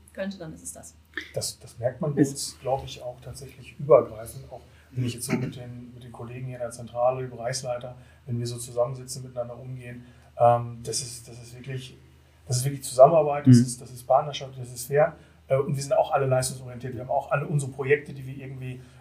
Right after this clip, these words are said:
Speaker 2: ähm, durchführen wollen. Aber das ist immer in einem sehr, sehr vernünftigen und guten Rahmen. Das gefällt mir persönlich auch sehr gut.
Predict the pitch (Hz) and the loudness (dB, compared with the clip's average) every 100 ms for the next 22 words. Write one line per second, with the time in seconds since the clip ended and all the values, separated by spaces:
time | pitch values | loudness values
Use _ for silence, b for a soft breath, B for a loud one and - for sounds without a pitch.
0 | B 131 123 120 123 127 - 123 123 131 | B 0 0 -4 -12 -10 -12 -8 -8 -8
1 | b b - 127 123 127 - - 139 139 | b b -6 -4 -4 -8 -12 -6 -4 -4
2 | 135 131 127 135 135 131 127 127 131 - | -8 -8 -8 -8 -8 -10 -10 -10 -10 -10
3 | 131 127 120 - - 120 120 123 117 - | -14 -12 -16 -16 -16 -4 -2 -2 -2 -8
4 | - 131 127 123 113 113 117 - - - | -4 -6 -6 -8 -8 -8 -16 -18 -18 -18